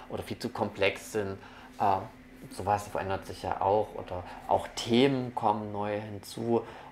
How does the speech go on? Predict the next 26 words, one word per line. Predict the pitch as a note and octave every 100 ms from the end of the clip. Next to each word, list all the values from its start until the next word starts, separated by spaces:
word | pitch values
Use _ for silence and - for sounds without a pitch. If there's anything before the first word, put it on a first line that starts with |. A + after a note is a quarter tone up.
| -
äh, | G#2 G2 F#2+ - - - - - - - - - - -
dass | G2+
auch | G#2+
mehr | G#2 G2+
geguckt | G2+ - A2 -
wird, | A2 G#2 G2+ - -
irgendwie | G#2+ F#2+ - F#2+ F#2+ - - - - - -
trans | - A2 G#2 A#2 A#2 A#2 - - - -
und | G#2+ G#2 G#2 G#2 - -
inter- | A#2 A#2 B2+ A2+ A2 G#2
oder | A2 G#2+
nicht-binäre | A2 - - G#2 G2 G2 G2+ G2+ G2 - -
Menschen | G2 G2+ A2 A#2 G#2+
mit | G2+ -
einzubeziehen | F2+ F#2+ G2+ A2 G#2 - - - G2+ G#2 G#2
und | G#2 G#2
nicht | G2 A2+
nur, | G#2+ G2+ G2 - - - - -
das | G2 - B2
ist | -
ein | G2+ G2+
Penis | G#2+ A2 A#2 A2+ A2+ -
und | G#2+ F#2+
das | G2 G#2+ A2
ist, | G#2 - -
äh, | G#2+ G2+